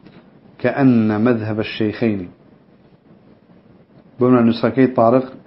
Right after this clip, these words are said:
عوض الله عليه "كأن" بدل "كان". بلام أقبلي "كأن" جزم ثانية،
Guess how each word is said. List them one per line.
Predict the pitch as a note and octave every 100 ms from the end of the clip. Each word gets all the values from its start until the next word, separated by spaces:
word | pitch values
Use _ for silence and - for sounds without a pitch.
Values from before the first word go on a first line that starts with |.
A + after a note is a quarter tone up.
| -
عوض | A2+ G#2+
الله | A2 B2
عليه | B2+ A#2 C3
"كأن" | B2+ A#2+ B2 G2+ E2+ _ _ _ _ _ _ - - _ -
بدل | B2 B2 A#2
"كان". | A2 B2+ A2 F2+ - - _ _ _ _ _ _ _ _ _ - - _ _ _ _ _ - - _ - - - _ _ _ _
بلام | A2+ A#2+ B2 - - -
أقبلي | A#2 A#2 C3+ C#3
"كأن" | C3+ B2 B2 A#2 A#2 C3+ C3 G#2+ - - _ _ _ _ _ _ _ - _
جزم | F#2 A#2+ A2+ A#2+
ثانية، | C3 B2 B2 E2+